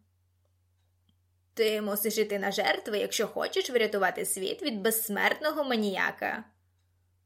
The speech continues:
мовив Ксимеріус. Я чула, як він задзвенів, мов будильник, і пролетів колом під стелею. "Крім того, сьогодні після обіду в тебе з ним зустріч, якщо ти раптом забула.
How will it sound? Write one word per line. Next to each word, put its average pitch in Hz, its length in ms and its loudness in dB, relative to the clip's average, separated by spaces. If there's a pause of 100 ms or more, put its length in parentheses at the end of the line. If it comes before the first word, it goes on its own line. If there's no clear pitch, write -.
(540)
мовив 202 440 0
Ксимеріус. 190 1080 -4 (720)
Я 220 240 2
чула, 285 360 0
як 226 180 0
він 220 180 2
задзвенів, 226 600 2
мов 226 220 0
будильник, 214 680 -2 (260)
і 285 100 2
пролетів 247 680 4
колом 247 420 4
під 254 180 -8
стелею. 196 800 -6 (1400)
"Крім 247 380 4
того, - 440 -4 (380)
сьогодні 226 640 2
після 208 400 0
обіду 190 340 0
в - 80 -10
тебе 208 400 4
з 294 60 -4
ним 262 240 0
зустріч, 196 840 -6
якщо 233 300 8
ти 214 100 4
раптом 247 400 4
забула. 185 580 0